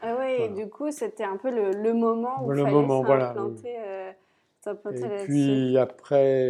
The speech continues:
Speaker 2: euh, plusieurs années, un, un soir, je me suis, enfin, la nuit, je me réveille, je me dis, « Mais il y a, il y a trois magazines de montres et il n'y a rien sur les bijoux. »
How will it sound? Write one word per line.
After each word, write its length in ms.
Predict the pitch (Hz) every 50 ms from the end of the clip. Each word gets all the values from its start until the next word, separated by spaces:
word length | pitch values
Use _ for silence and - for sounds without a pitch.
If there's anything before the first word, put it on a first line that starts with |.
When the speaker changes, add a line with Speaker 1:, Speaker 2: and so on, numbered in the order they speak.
| 123
Speaker 2:
euh, 260 | 123 123 120 117 117 113 117 113 117 _ _ _
plusieurs 680 | - 143 139 127 139 147 135 123 127 123 113 110 113 123
années, 480 | 143 135 135 135 143 156 175 190 185 - - _ _ _ _ _ _ _ _ _ _ _ _ -
un, 200 | 110 117 123 131
un 160 | 131 131 120
soir, 300 | - - - 147 139 117
je 120 | 117 120
me 100 | 117 113
suis, 220 | - - - - 127
enfin, 220 | - - 127 117
la 140 | 120 127 139 139
nuit, 180 | 139 147 147
je 120 | 120 120 123
me 100 | 127 131
réveille, 460 | 120 131 131 123 123 156 170 180 165
je 120 | 170 - 135
me 40 | 123
dis, « 140 | 120 127 131 120
Mais 80 | 120 113 - _ _ _ - - - 220 - - - - 135
il 60 | 131
y 20 | 131
a, 60 | 127 127 - - - -
il 40 |
y 20 | 131
a 60 | 123
trois 280 | - - - 170 165 160
magazines 580 | 156 147 139 143 147 139 123 127 139 139 131 120
de 100 | 131 131
montres 320 | 135 143 160 190 185 170
et 20 | 160
il 40 | 139
n'y 80 | 139 139
a 80 | 131
rien 460 | 110 131 143 156 156 170 185 208 202 - - _ _ _ _ _ _ _ _ _ _ _ _ _
sur 240 | - - - 156 147
les 140 | 143 147
bijoux. » 360 | 135 135 135 131 113 120 120